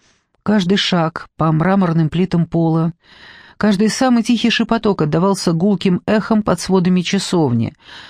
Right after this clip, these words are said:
За высокими витражными окнами хлестал искусственный дождь, сверкали искусственные молнии. Их вспышки на миг освещали изображения на витражах в свинцовых переплетах.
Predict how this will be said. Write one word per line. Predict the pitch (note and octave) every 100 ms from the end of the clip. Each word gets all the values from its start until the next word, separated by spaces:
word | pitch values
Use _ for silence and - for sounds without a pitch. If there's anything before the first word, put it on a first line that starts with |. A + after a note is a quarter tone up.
| - _
За | - F3
высокими | G3+ - A#3+ G#3+ G3
витражными | F3+ F3+ G3 G#3 F#3 F3+ F3+ -
окнами | G#3 F#3+ F#3 F3+
хлестал | - F#3 F3 - F#3
искусственный | F3 - F3+ - D#3 D#3+ E3
дождь, | F3 G#3 - - - - - _
сверкали | - F#3 F3+ E3+ G3+ F#3+
искусственные | F3 - F3+ - E3+ F3 F3 F3
молнии. | F3+ E3 B2+ A#2 G#2+ F#2+ _ _ _ _ _ - _ _ _ _ _ _ _ _ _ _ _ _ _ _ _ -
Их | F#3+
вспышки | - - B3+ C4 - A3+
на | G3+ A3
миг | A#3 B3 F3
освещали | E3 F3 - A#3 G3+ F#3+
изображения | E3+ F3 F#3 F#3 G#3 G3 F3+
на | F3 F3
витражах | F3 E3 F3 F#3 F3+
в | -
свинцовых | - F3 E3+ F#3 D#3+ -
переплетах. | F3 F3 E3+ C#3 A#2 - -